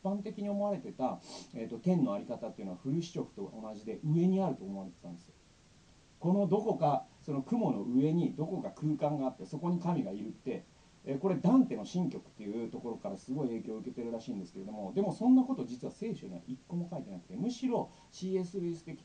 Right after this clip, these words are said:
捉え方が正しいんですよ。この地球とは違う、この宇宙とはですね、これ我々が観察可能なこの宇宙とは違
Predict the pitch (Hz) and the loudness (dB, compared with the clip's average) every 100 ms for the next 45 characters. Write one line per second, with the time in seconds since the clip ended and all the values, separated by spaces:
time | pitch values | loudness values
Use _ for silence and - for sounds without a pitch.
0 | - 151 151 151 151 143 131 131 123 - | -6 -2 -2 -2 -6 -6 -6 -4 -4 -4
1 | 110 87 92 - - - - - - - | -8 -10 -12 -18 -20 -20 -20 -20 -20 -16
2 | - 185 220 202 - - 214 208 202 131 | -4 -2 0 -2 -6 -14 -12 -8 -4 -4
3 | - - - 165 202 202 180 - 202 208 | -6 -10 -10 -4 0 2 2 0 0 0
4 | 220 190 151 - 185 180 190 185 165 185 | -4 -4 -4 -4 -6 -8 -8 -4 0 2
5 | 175 208 233 226 - 220 226 214 226 - | 4 2 0 -2 0 0 0 -2 -4 -4
6 | - 226 220 214 214 214 214 214 - - | -4 -2 0 -2 -4 -4 -4 -4 -4 -4
7 | 254 202 - - | -4 -6 -10 -4